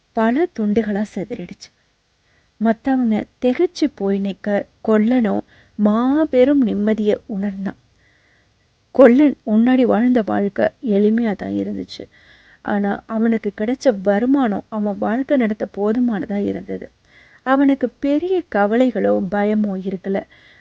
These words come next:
ஆனா அந்த தேநீர் சட்டி ரொம்ப அதிக விலை மதிப்புடையதுன்னு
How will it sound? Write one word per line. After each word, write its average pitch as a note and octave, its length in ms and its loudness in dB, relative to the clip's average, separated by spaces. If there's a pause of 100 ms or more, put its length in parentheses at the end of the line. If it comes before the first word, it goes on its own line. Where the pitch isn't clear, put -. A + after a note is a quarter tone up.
(120)
ஆனா G3 480 -2
அந்த G#3+ 400 -2
தேநீர் D#4 460 -2
சட்டி - 500 -4 (140)
ரொம்ப B3+ 400 0
அதிக C4 580 0
விலை B3 380 4
மதிப்புடையதுன்னு G#3 880 0